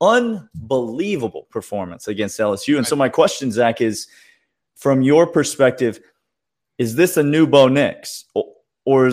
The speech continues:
Speaker 1: was this a one-game deal, or has Bo Nix turned things around?
Speaker 2: I think it's about finding that balance. I mean, the previous two seasons, he'd get in the pocket, and as soon as he get the ball, he'd leave the pocket,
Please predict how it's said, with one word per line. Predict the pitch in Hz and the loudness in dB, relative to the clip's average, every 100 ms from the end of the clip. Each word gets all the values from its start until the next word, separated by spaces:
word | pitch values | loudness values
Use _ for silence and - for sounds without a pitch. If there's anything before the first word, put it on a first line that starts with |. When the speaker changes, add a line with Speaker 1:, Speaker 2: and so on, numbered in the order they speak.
| 117 | 0
Speaker 1:
was | 131 123 | -2 0
this | 143 143 | -2 -2
a | |
one-game | 123 135 135 131 127 127 120 - 110 | 2 2 4 4 4 2 -2 -4 -12
deal, | 104 147 180 | 0 2 2
or | 180 131 | 2 4
has | 139 127 | 2 0
Bo | 127 160 | 2 2
Nix | 196 180 - - | 2 -4 -4 -6
turned | 151 147 135 | -2 -2 0
things | 135 107 | -2 -2
around? | 101 98 73 _ _ _ _ _ _ _ _ _ - | -4 -6 -8 _ _ _ _ _ _ _ _ _ -10
Speaker 2:
I | 180 | -8
think | 269 320 | -8 -8
it's | 294 | -6
about | 226 214 196 - | -4 -2 -4 -2
finding | 202 208 185 | -2 -2 -4
that | 151 117 | -4 -4
balance. | 160 208 175 - - - - | -4 -2 -4 -10 -16 -18 -14
I | 160 | -10
mean, | 165 165 139 123 _ _ - | -6 -6 -8 -16 _ _ -12
the | |
previous | 151 208 226 - | -6 -6 -6 -8
two | 196 | -8
seasons, | - 190 175 208 147 | -6 -8 -6 -10 -8
he'd | 180 165 127 | -10 -10 -12
get | 175 180 | -10 -10
in | |
the | 170 | -8
pocket, | - 185 196 214 190 | -4 -4 -2 -6 -6
and | 135 139 | -8 -6
as | 147 | -6
soon | 190 | -4
as | 180 | -6
he | 170 | -6
get | |
the | 147 | -8
ball, | 143 180 | -4 -4
he'd | 147 135 | -4 -8
leave | 175 220 | -10 -8
the | - | -8
pocket, | 143 135 123 160 | -4 -4 -4 -8